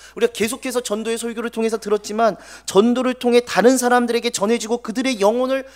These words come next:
변화시키는 원동력이 된다라는 걸 우리가 결코 잊어서는 안 돼요.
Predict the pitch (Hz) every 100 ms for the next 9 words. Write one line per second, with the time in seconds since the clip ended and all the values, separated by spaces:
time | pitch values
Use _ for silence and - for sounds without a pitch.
0 | - - - 160 233 277 - - 247 247
1 | 214 131 135 220 254 302 294 247 202 156
2 | 160 165 170 175 180 220 240 180 233 -
3 | 262 185 185 165 170 98 -